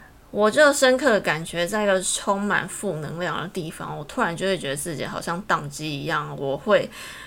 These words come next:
非常明显的感觉到我没有办法正常运作。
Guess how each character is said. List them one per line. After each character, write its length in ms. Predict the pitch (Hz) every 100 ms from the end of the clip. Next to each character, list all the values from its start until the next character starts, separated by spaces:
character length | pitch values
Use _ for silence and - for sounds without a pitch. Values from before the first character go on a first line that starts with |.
| - -
非 200 | - 220
常 180 | 220 170
明 220 | 165 190
显 200 | 214 151
的 80 | 151
感 180 | 143 147
觉 200 | 147 147
到 200 | 185 135
我 40 |
没 120 | 151
有 60 | 165
办 180 | 165 185
法 160 | - -
正 220 | 175 147
常 180 | - -
运 240 | 175 160 -
作。 200 | -